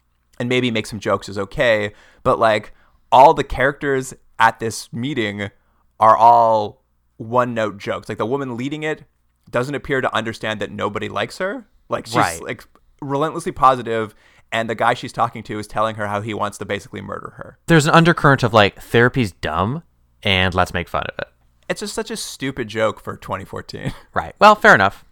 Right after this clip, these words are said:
Speaker 1: And then the joke, the whole, the whole nonstop joke factory of the sequence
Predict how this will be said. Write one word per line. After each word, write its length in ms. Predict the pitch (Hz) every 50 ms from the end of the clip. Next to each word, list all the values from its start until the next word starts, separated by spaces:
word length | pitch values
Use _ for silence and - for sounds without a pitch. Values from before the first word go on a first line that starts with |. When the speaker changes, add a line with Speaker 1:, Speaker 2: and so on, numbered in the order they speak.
| _ _ _ _
Speaker 1:
And 180 | - 156 170 180
then 260 | 196 214 208 185 - -
the 200 | - 139 143 180
joke, 320 | 165 - 180 180 214 - -
the 140 | - 156 147
whole, 300 | 139 214 220 214 - -
the 100 | - 147
whole 380 | 135 151 185 202 185 151 117 - _ -
nonstop 680 | 113 110 120 127 139 147 143 - - 131 135 127 110
joke 360 | 101 98 101 110 123 143 -
factory 440 | - - 104 104 104 - - 107 104
of 100 | 101 90
the 60 | 104
sequence 480 | 95 - - 131 123 - 104 104 98 -